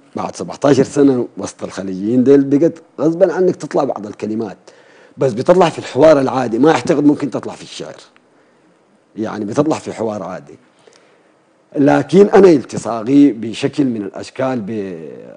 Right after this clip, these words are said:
بعاطف خيري، بعبد الله الزين، نحييه من هنا ومن، من حاجات الإجازة دي الجميلة إنه قابلت عبد الله الزين، الشاعر الجميل عبد الله الزين،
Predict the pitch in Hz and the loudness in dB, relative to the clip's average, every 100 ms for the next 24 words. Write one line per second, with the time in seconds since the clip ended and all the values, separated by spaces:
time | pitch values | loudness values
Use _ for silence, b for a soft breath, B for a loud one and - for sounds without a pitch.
0 | 50 50 - _ _ - 101 104 98 - | -20 -20 -20 _ _ -18 -12 -12 -12 -14
1 | - 120 107 104 104 98 95 95 90 101 | -6 -4 -4 -6 -4 -6 -8 -10 -10 -8
2 | 98 87 107 98 90 92 90 87 87 92 | -8 -6 -6 -6 -8 -12 -14 -14 -12 -8
3 | 101 85 90 87 87 101 101 101 101 98 | -8 -8 -10 -12 -8 -6 -6 -6 -4 -4
4 | 92 87 92 87 104 98 95 90 95 110 | -4 -6 -10 -12 -10 -8 -8 -8 -4 0
5 | 139 127 120 117 135 143 143 143 135 110 | 2 4 0 0 4 6 8 6 6 2
6 | 123 113 98 92 95 87 107 92 92 131 | -4 -6 -10 -8 -8 -8 -8 -8 -8 -6
7 | 110 101 85 104 123 95 87 92 87 87 | -6 -8 -8 -6 -4 -6 -10 -10 -10 -12
8 | 82 | -16